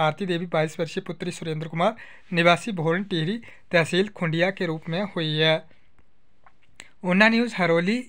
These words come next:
के कांटे में महिला की संदिग्ध मौत, अस्पताल में तोड़ा दम। ऊना जिले के हरोली क्षेत्र के गांव कांटे में एक महिला की संदिग्ध मौत होने का मामला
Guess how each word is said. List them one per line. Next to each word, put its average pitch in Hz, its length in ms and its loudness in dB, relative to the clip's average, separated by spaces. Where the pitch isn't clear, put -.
के 190 100 2
कांटे 180 600 0
में 185 280 0
महिला 175 380 4
की 220 160 -2
संदिग्ध 175 420 -2
मौत, 165 220 -2
अस्पताल 165 480 -2
में 165 140 -4
तोड़ा 165 360 0
दम। 165 340 2
ऊना 190 220 6
जिले 233 220 2
के 233 120 -2
हरोली 170 340 0
क्षेत्र 185 380 -6
के 180 140 -2
गांव 170 280 0
कांटे 160 320 0
में 190 140 -2
एक 170 240 -4
महिला 160 300 -2
की 175 120 -6
संदिग्ध 160 400 -6
मौत 156 260 -4
होने 156 160 -6
का 156 120 -4
मामला 151 320 0